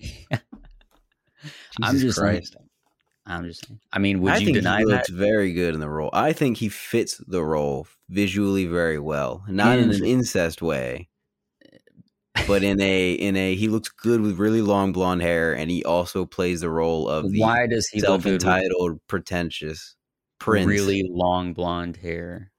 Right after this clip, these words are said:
Speaker 2: I don't know. I think
Speaker 1: That
Speaker 2: it fits. I
Speaker 1: doesn't
Speaker 2: think it frames his face very well.
Speaker 1: His
Speaker 2: He's a very
Speaker 1: facial structure.
Speaker 2: long face and the long hair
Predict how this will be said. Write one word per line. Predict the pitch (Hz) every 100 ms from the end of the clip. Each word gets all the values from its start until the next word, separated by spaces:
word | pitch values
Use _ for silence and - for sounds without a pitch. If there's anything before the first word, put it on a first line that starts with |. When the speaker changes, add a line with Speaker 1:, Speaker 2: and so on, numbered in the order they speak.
| _
Speaker 2:
I | 95 98
don't | 156
know. |
I | 127 90
think | 110
Speaker 1:
That | -
Speaker 2:
it |
fits. | - 147 -
I | 92
Speaker 1:
doesn't | 87 92
Speaker 2:
think | 120 110
it |
frames | - - 117 120 110
his | 117 95
face | - 101 95 85
very | 76 67 62
well. | 52 50 95 _ _ _ _ _ _ _ _ _ _ _
Speaker 1:
His | - 92 90
Speaker 2:
He's | 92
a | 101
very | 101 110
Speaker 1:
facial | 98
structure. | 95 92
Speaker 2:
long | 95 90
face | 95 90 82 87 - -
and | 82
the | 80
long | 82 80 85
hair | 85 80 73 80